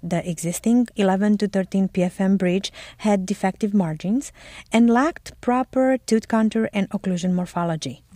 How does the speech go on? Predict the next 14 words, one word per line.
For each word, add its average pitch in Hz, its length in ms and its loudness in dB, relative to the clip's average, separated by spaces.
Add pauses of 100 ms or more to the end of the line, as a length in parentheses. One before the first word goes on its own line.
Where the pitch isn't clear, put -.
(1300)
I 226 160 6
wanted 277 480 2
to 285 140 2
provide 214 420 2
the 233 100 2
patient 214 480 0
with 196 140 -2
a 170 100 0
short 202 440 0
and 196 180 2
aesthetically 247 600 0
appealing 233 420 2
treatment 196 380 -4
plan. 151 260 -8